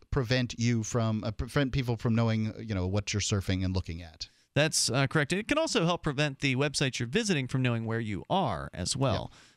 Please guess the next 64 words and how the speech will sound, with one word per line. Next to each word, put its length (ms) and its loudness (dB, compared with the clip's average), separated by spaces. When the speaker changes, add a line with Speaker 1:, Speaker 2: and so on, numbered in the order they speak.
Speaker 2:
Uh, 220 2
so 140 2
pro 240 2
X 180 -2
P 140 2
N 100 4
dot 220 0
com 320 0
slash 460 0
F 160 0
T 120 2
L. 100 4
Go 120 4
try 260 2
it 60 -2
out. 200 -2
It's 120 -4
free 200 -2
to 100 0
download 400 2
the 100 -2
software. 540 0
See 140 -2
what 140 0
you 60 0
think 160 0
about 260 4
it, 100 0
and 120 0
then 100 2
upgrade 360 -2
to 40 -14
the 80 -10
premium 340 2
account 280 0
with 100 -4
code 240 2
F 200 -2
T 180 -2
L 160 0
fifty 440 0
at 100 -4
pro 180 2
X 200 -2
P 140 2
N 120 2
dot 200 -2
com 240 2
slash 400 2
F 160 0
T 160 0
L. 180 0
Let's 140 -2
go 160 2
to 160 -2
your 340 2
calls 480 0
and 320 2
thoughts. 380 0
We 160 2
have 200 2
Frank 400 -2
listening 420 0
in 560 0